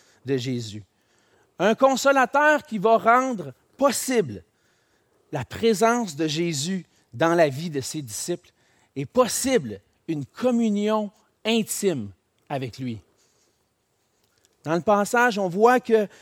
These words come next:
l'Esprit Saint est un consolateur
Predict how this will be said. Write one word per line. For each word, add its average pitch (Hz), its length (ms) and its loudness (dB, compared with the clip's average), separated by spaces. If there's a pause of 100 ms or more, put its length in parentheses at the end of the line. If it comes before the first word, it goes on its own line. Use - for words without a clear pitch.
(520)
l'Esprit 214 500 -2
Saint 254 340 -2
est 170 160 -6
un 185 100 -2
consolateur 202 960 -2